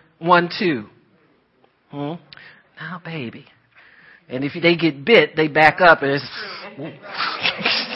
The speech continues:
"Ouch. Ooh, ouch. Come on. Go to man cave, <laughs> man cave, man cave." See, that's why they retreat to the man cave, because they don't have the tools to bring peace, huh? The way you need to have peace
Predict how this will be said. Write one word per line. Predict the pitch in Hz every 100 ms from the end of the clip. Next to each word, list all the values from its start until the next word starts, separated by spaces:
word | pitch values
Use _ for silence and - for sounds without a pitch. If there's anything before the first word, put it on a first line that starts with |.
| -
"Ouch. | 370 - 320 427 - - - 762 - - - - 330
Ooh, | 440 554 480
ouch. | - - - - - - -
Come | -
on. | - - - - - - - -
Go | 127
to |
man | 139 139 147 135
cave, | 143 123 117
<laughs> |
man | - - 247 -
cave, | - 226
man | - - 147
cave." | - 123 - - - -
See, | 196
that's | 196 185 202
why | 180
they | 175 170
retreat | 165 165 175 170
to | -
the | 170
man | 208 247 233
cave, | 190 175 127 117
because | 135 160 147 151
they | 165
don't | 160 165
have | 165
the | 143 143 -
tools | 339 320 120 113 - - _ _ _ -
to |
bring | 151 139 135
peace, | 123 - 139 120 - - - _ _
huh? | 139 123 151 156
The | 139
way | 135
you | 135 139 135 135 - - _
need | 160 170 156
to | 143
have | 135 -
peace | 151 120